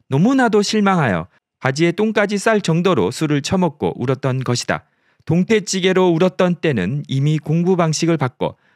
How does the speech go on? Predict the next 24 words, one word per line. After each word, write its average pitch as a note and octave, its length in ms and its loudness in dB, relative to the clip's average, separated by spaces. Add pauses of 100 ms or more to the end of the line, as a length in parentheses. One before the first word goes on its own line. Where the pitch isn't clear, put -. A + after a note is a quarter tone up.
성적을 G#3 580 2
A로 C3+ 460 2
도배하며 B2+ 580 0 (360)
가외와 C#3 440 0
번역 D3+ 380 -2
등으로 A2+ 440 -2
얻은 A#2+ 320 -4
수입을 B2+ 400 -2 (260)
악착같이 A3 760 -2
모으고 C#3+ 360 2
있던 B2+ 260 -4
시기였다. B2 540 -4 (340)
나는 D3 380 0
동태찌개 G3 600 -2
냄새가 E3 600 0
온몸에서 G#3 560 0
진동하던 F3 640 -2
나 D#3 160 0
자신에게 C#3+ 580 -2 (280)
"그만 C#3+ 300 -2
울어라." D3 480 0
위로하였다. C3 680 -2 (420)
나를 D3 360 2
위로하고 D3 560 0